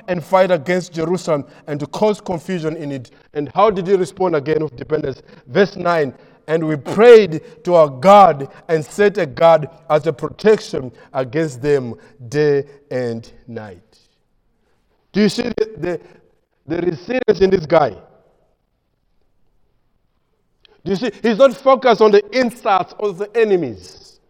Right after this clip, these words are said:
He's a man who's facing far worse than you and I probably ever face.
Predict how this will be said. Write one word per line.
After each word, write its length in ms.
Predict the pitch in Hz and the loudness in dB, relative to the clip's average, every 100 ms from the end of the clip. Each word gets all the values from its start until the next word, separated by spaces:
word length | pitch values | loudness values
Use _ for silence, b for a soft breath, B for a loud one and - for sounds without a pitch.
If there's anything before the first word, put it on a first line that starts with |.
| _ _ _ _ _ _ _ _ _ _ _ _ _ _ _ _ - | _ _ _ _ _ _ _ _ _ _ _ _ _ _ _ _ -4
He's 240 | 269 233 | -2 0
a 60 | 226 | 0
man 200 | 233 247 | 0 -2
who's 180 | 220 - | -4 2
facing 340 | 233 233 226 | 4 4 -2
far 340 | - 247 247 | 2 6 8
worse 360 | 226 226 214 - - B - | 10 10 8 2 -18 B -4
than 240 | 196 196 | -2 -2
you 60 | 196 - - | -4 -6 -4
and 100 | 262 - _ _ - | -6 -8 _ _ -4
I 60 | |
probably 560 | 185 - 226 220 190 226 | -4 -2 -2 0 -2 0
ever 220 | 226 202 190 - | 2 2 0 -6
face. 600 | 202 175 - - - - | -4 -4 -6 -18 -20 -20